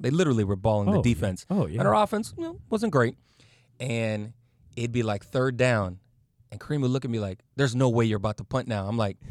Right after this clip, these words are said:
Speaker 1: "Yeah, man, it's third down." He's like, "What the f-?"
Speaker 2: <laughs>
Speaker 1: And it, it gets frustrating. I mean, you're talking about a defense that go at three and out on the defense. Boom. "Okay, we got you guys great field position. Go get us some points."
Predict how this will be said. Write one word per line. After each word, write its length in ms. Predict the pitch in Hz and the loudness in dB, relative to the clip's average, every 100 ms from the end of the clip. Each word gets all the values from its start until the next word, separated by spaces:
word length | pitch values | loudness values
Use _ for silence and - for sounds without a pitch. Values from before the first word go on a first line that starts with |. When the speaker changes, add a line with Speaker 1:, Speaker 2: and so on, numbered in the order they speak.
| - _ _ - | -20 _ _ -8
Speaker 1:
"Yeah, 160 | 98 92 | -4 -4
man, 300 | 87 87 90 _ _ _ - | -4 -10 -16 _ _ _ -20
it's 100 | - | -6
third 220 | 107 92 | -2 0
down." 280 | 101 92 90 _ | -2 -2 -6 _
He's 120 | - | -16
like, 100 | 190 - | -12 -6
"What 120 | 466 - | -6 -6
the 80 | - | -14
f-?" 760 | _ _ - - 190 - 147 - - | _ _ -8 -4 -2 0 -2 -2 -18
Speaker 2:
<laughs> 140 | - | -4
Speaker 1:
And 180 | - 156 | 0 2
it, 140 | 180 - _ _ | 0 -2 _ _
it 160 | - 117 | -14 -4
gets 180 | 147 147 | -4 -2
frustrating. 440 | - 220 - 135 | -2 -2 -2 -4
I 20 | |
mean, 140 | 117 127 | -2 -2
you're 140 | 165 | -4
talking 280 | - 220 185 | -4 -6 -2
about 80 | 165 | -4
a 60 | |
defense 420 | 117 127 180 160 135 | -2 -4 -4 -4 -4
that 140 | 113 | -4
go 180 | 143 151 | 0 0
at 60 | - - | -2 -2
three 180 | 143 156 | 0 2
and 80 | 170 | 0
out 80 | 156 | 0
on 120 | 127 | -2
the 60 | 117 | 0
defense. 340 | 120 - 98 | -2 -4 -2
Boom. 340 | 104 - 104 - _ _ - | 2 2 2 -8 _ _ -4
"Okay, 100 | 120 | -2
we 120 | 107 | 0
got 220 | 123 143 | 0 0
you 40 | 127 | 0
guys 180 | 139 110 | 0 2
great 200 | 139 135 | 0 0
field 160 | 135 | -2
position. 440 | 113 107 - 95 92 _ | -2 -2 -4 -8 -14 _
Go 80 | 123 | -2
get 120 | 143 | -2
us 60 | 143 | -2
some 100 | 131 | -4
points." 400 | 208 180 - | 0 0 -2